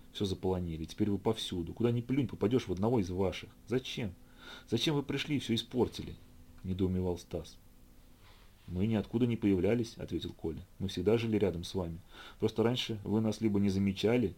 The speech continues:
либо не хотели замечать. Мы для вас были чем-то вроде червей, копошившихся под ногами. А теперь просто поменялись с вами местами. Теперь ты можешь себе представить, каково это – быть таким, какими когда-то были мы. При этом вы находитесь в более выгодной позиции, нежели была у нас.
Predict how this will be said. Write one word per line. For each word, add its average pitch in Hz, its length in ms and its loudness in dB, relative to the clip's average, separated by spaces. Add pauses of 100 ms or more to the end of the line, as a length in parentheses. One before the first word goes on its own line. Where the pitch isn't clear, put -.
либо 107 260 2
не 87 80 -4
хотели 98 380 0
замечать. 85 480 -4 (360)
Мы 175 100 -2
для 151 140 6
вас 147 160 6
были 135 220 2
чем-то - 280 -4
вроде 110 200 2
червей, 123 540 0 (100)
копошившихся 90 600 -4
под 87 160 -4
ногами. 90 420 -6 (320)
А 95 80 -4
теперь 190 300 2
просто - 300 -2
поменялись 98 440 0
с - 80 -10
вами 110 180 2
местами. 85 540 -6 (220)
Теперь 147 340 0 (320)
ты 147 100 -2
можешь 123 320 0
себе 120 160 2
представить, 104 480 2
каково 113 380 6
это – 80 220 -4 (200)
быть 92 180 -2
таким, 131 400 -2 (100)
какими 101 400 0 (100)
когда-то 95 340 0
были 90 240 2
мы. 90 280 -2 (480)
При 95 180 4
этом 123 300 4
вы 117 140 -2
находитесь 139 460 2
в 101 60 -6
более 139 220 6
выгодной 95 320 2
позиции, 95 580 -2
нежели 87 300 0
была 98 240 4
у 87 100 0
нас. 90 300 -6